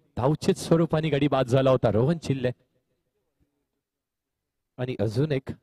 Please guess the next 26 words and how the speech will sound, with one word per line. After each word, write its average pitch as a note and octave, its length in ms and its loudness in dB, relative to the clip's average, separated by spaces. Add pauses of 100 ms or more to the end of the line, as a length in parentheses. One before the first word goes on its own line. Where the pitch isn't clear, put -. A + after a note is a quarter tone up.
(160)
गडी B2+ 140 2
त्यांनी C#3 200 -2
बाद C3 280 -2
केला C3+ 160 4
होता F3 200 2
शेवटच्या A3 460 4
चेंडूवरती D#3 560 2 (320)
सुनील G3 360 2
विश्वकर्मा C#3 640 -2 (460)
उर्फ C#3 260 2 (260)
गांगुली D3 460 0
याचा. A2 220 0 (1000)
त्याच D3+ 220 0
गोलंदाजावरती E3+ 720 2
इथे D#3+ 160 2
विश्वास D3+ 460 0
ठेवलाय, D3 300 2 (560)
कारण C#3 280 0
इथे C3+ 240 0
संरक्षण F#3+ 680 0
करायचंय F3+ 380 2
अठरा F3+ 280 2
चेंडू F3+ 300 2
आणि E3 180 2
बावीस D3+ 440 4 (100)
धावेंचं. C#3+ 460 2